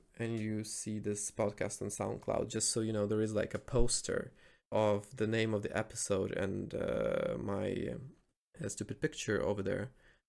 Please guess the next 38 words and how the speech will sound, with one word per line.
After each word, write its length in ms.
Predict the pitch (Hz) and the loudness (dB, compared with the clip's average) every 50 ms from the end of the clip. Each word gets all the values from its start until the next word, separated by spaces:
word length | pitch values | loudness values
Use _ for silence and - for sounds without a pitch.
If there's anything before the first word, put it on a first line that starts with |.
| _ - | _ -4
So 160 | - 107 101 | 0 0 2
you 140 | 104 107 107 | 2 0 -2
can't 260 | 107 - 110 101 101 | 0 0 0 2 2
see 260 | - - - 101 104 | 2 2 2 2 0
much 340 | 104 101 98 92 101 - - | 0 0 0 0 -2 -4 -6
of 140 | - - - | -8 -8 -6
the 80 | 95 | -4
stuff. 420 | - - - - 95 - - - - - | -6 -4 -2 -2 -2 -2 -2 -6 -10 -2
But 320 | - 113 113 110 - - - | 2 4 4 4 4 2 -2
in 120 | 131 123 | -2 -2
the 100 | 110 113 | 0 0
next 360 | 110 117 156 185 185 - - - | 0 2 2 2 2 0 -4 -2
episode, 560 | 135 123 - - 107 - - 101 98 98 101 | -4 -4 -2 -2 -4 0 0 2 0 0 -2
we 80 | - 110 | -4 -6
hopefully 480 | 107 - - 147 160 156 - - 127 120 | -6 0 0 0 0 0 -2 0 0 0
will 140 | 113 113 | 2 0
get 160 | 110 110 107 104 | 0 0 0 0
a 40 | |
guest, 460 | 101 104 104 101 101 - - - - - - | 0 0 0 0 2 0 -2 -4 -6 -8 -6
which 240 | 110 107 - - - | -6 -6 -4 -4 -4
is, 260 | 104 104 - - - | -4 -2 -2 0 2
um, 280 | 104 104 101 104 101 - - - - - - _ _ _ _ _ _ _ | 2 2 2 2 0 -6 -12 -20 -20 -20 -20 _ _ _ _ _ _ _
one 100 | - 120 | -4 -4
of 100 | 120 117 | -2 0
my 140 | 120 123 123 | 0 0 0
closest 580 | 123 - - 117 104 120 131 - - 165 - - | -2 0 0 2 2 2 0 -2 -4 -6 -8 -8
friends, 640 | - - 104 107 131 160 175 170 - - - - - _ _ _ _ | -2 0 0 2 2 0 0 -2 -2 -2 -2 -4 -6 _ _ _ _
and 140 | - 120 123 | -4 -2 -2
we're 80 | 117 113 | -2 0
gonna 180 | - 117 113 | 0 -2 -2
talk 300 | 104 - - 98 98 - | -2 -2 -2 -2 0 -2
about 260 | - 107 - 101 101 | -2 0 0 -2 -2
fat 240 | - - - 120 110 | -2 -2 -2 -2 -2
shaming. 540 | - - - - - - - - - - - | -2 -8 -8 -8 -8 -6 -6 -6 -8 -10 -10
We're, 460 | - - 123 127 123 120 117 - - - - | -8 -4 2 4 4 6 4 4 0 -4 -2
if 180 | - 160 156 - | -2 0 2 2
I'm 160 | 131 120 - - | 0 0 2 2
able 320 | 127 117 110 101 101 101 | 0 0 2 4 2 2